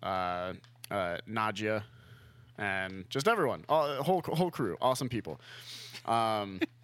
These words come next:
<laughs> but Alex <clears throat> is, look, he holds a special place in my heart because he also likes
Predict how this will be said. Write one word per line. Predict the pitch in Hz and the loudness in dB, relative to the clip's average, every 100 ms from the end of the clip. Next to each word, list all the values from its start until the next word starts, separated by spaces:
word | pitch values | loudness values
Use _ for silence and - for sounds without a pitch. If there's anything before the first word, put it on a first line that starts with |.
| - - | -14 -4
<laughs> | - - - - | -6 -6 -8 0
but | 131 117 | 0 2
Alex | 151 214 180 120 107 - - _ _ _ - - | 2 4 4 2 0 -4 -6 _ _ _ -20 -6
<clears throat> | 165 175 117 - - - | -2 0 -2 -8 -6 4
is, | 139 127 127 127 123 123 120 113 - - 120 | 4 6 4 4 4 2 2 0 -4 -6 -4
look, | 110 | -2
he | 113 | 2
holds | 123 123 | 2 2
a | 113 | 0
special | - 120 107 | 0 0 -2
place | 123 107 | -2 -2
in | 110 | -2
my | 92 | -2
heart | 117 110 90 - - - - - - - - | 2 2 0 -8 -20 -20 -20 -20 -20 -20 -14
because | 104 117 101 | -8 -4 -2
he | 120 117 | -2 2
also | 120 123 135 - 113 95 107 - - - - - - - - - - - - - | 4 4 4 0 -2 -2 -4 -8 -20 -20 -20 -20 -20 -20 -20 -20 -20 -20 -20 -4
likes | 104 98 - - | 0 0 0 -4